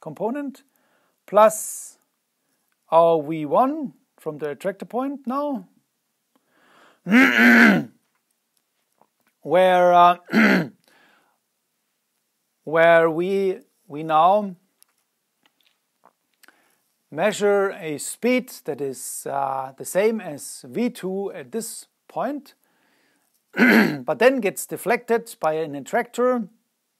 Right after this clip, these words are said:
with a diff-, diff-, a certain force, centripetal force, and now it starts to revolve around this point. Here on, in this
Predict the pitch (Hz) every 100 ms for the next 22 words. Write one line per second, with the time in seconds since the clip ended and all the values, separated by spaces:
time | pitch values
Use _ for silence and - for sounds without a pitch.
0 | _ _ _ _ _ _ _ _ _ _
1 | _ _ _ _ - 165 160 147 160 -
2 | - 170 - - 170 151 - - 175 143
3 | - 190 240 - - - _ _ _ _
4 | _ _ _ _ _ _ _ _ _ _
5 | _ - 156 135 185 208 - 202 196 196
6 | - - _ _ _ _ _ _ _ _
7 | _ _ _ 196 247 262 240 - 202 190
8 | 185 - 170 151 170 165 - - _ _
9 | _ - 151 170 165 139 - - - 151
10 | 139 127 _ _ _ _ _ 240 269 214
11 | 170 160 175 151 156 -